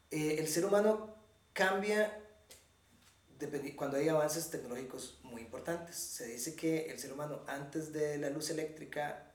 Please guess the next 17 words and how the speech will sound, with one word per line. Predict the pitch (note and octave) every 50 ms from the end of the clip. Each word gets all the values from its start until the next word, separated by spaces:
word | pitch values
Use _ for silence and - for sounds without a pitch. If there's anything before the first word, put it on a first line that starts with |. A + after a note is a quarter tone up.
| - _
y | - B2
después | B2 A#2 - - C#3+ C#3
de | C#3+
la | C#3+ C#3
luz | C#3+ C#3+ D3+
eléctrica | C3+ C#3 - - C#3+ C3 C3+ B2+
es | - - - -
otro, | C#3 C#3 - - - G#2 G#2
no | A2
solo | A#2 - C#3+ D3
a | D3
nivel | C#3+ C#3 B2+ A#2+ C3 C#3 C#3 C#3
psicológico, | - - - - B2+ C3+ C#3 D#3+ D#3 C#3+
sino | C3+ - A2+ A#2
incluso | A#2+ - C#3+ C#3 -
a | -
nivel | - A#2 A#2+ B2+ C#3 -